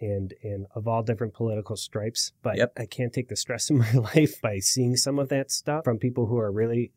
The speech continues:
Speaker 1: uh, on the far end from me and real kind of obnoxious about it. And so I, I've hidden them all.
Speaker 2: Yep.
Speaker 1: Right. And my, I'm curious if Cambridge Analytica thinks like, like, do they know I've hidden them? So therefore my politics must be over here, or did I not,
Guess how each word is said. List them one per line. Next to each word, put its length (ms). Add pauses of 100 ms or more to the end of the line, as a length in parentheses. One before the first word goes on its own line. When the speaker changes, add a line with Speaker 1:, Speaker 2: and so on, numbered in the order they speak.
Speaker 1:
uh, 220 (260)
on 100
the 60
far 280
end 160
from 140
me 180
and 160
real 160
kind 220
of 120
obnoxious 500
about 280
it. 140 (460)
And 120
so 200
I, 160 (120)
I've 180
hidden 280
them 220
all. 320 (160)
Speaker 2:
Yep. 140 (280)
Speaker 1:
Right. 220
And 140
my, 180 (100)
I'm 140
curious 500
if 220
Cambridge 340
Analytica 600
thinks 340
like, 400 (240)
like, 280
do 80
they 100
know 140
I've 160
hidden 320
them? 260
So 220
therefore 640 (140)
my 140
politics 540
must 240
be 120
over 260
here, 520
or 480
did 140
I 80
not, 300